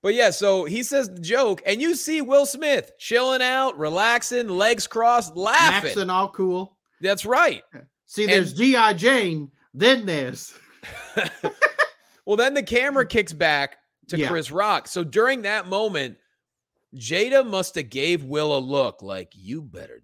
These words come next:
Speaker 1: do something about this." And
Speaker 2: Mm-hmm.
Speaker 1: all of a sudden, you just see Chris Rock going, "Uh-oh." And, like, you see Chris Rock think it's gonna be something fun.
Speaker 2: Yeah.
Speaker 1: And he just, <laughs> I like, I like Chris goes, "Will Smith just slapped the shit out of me." <laughs>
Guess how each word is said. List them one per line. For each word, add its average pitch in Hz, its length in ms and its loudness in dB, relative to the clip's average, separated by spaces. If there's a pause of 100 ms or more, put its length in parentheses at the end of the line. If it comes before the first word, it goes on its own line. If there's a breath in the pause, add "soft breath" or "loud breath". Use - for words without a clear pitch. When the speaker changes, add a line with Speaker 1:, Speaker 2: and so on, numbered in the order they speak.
Speaker 1:
do 107 200 -12
something 110 380 -12
about 80 420 -16 (120)
this." - 580 -18 (100)
And 147 180 -8
Speaker 2:
Mm-hmm. 139 340 -6
Speaker 1:
all 147 220 0
of 156 60 -4
a 151 60 -4
sudden, 120 640 0
you 131 140 -10
just 131 180 -10
see 143 120 -6
Chris 143 260 -6
Rock 139 160 -2
going, 101 200 -6
"Uh-oh." 220 800 8
And, 160 120 -2
like, 156 180 2
you 202 100 -6
see 208 140 -8
Chris - 260 -4
Rock 175 220 0
think 131 320 -8
it's 131 100 -10
gonna 156 140 -2
be 135 60 -8
something 127 280 -6
fun. 170 360 -2 (440)
Speaker 2:
Yeah. 135 300 -8 (340)
Speaker 1:
And 101 140 -12
he 160 140 -12
just, - 340 -20 (200)
<laughs> - 200 -16
I 208 60 0
like, 226 240 0
I 214 60 2
like 214 160 0
Chris 185 200 -4
goes, 156 240 -2 (400 soft breath)
"Will 202 200 0
Smith 220 340 0
just - 220 -6
slapped 196 280 0
the 170 60 -6
shit 226 260 0
out 175 160 4
of 170 60 -4
me." 180 180 0
<laughs> - 60 -20